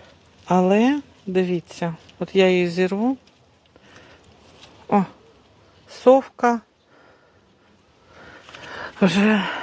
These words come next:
з'їла. Тому я прибираю їх, е, з кущів. Оці томати. Це той сорт, який я й не знаю назви.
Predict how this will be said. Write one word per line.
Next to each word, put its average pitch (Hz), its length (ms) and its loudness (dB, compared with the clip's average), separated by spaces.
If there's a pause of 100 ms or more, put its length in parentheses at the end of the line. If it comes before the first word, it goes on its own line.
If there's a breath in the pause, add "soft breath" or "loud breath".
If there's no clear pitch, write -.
(120 loud breath)
з'їла. 185 520 -2
Тому 214 240 4
я 208 140 2
прибираю 202 680 0
їх, 180 460 -6
е, 185 160 2
з - 100 -8
кущів. - 760 -4 (580 loud breath)
Оці 226 320 0
томати. 185 680 0 (1160 loud breath)
Це 240 580 2 (720)
той 220 200 6
сорт, - 580 -2
який 208 400 0
я 208 120 2
й 214 80 2
не 202 160 0
знаю 202 360 0
назви. 151 540 -6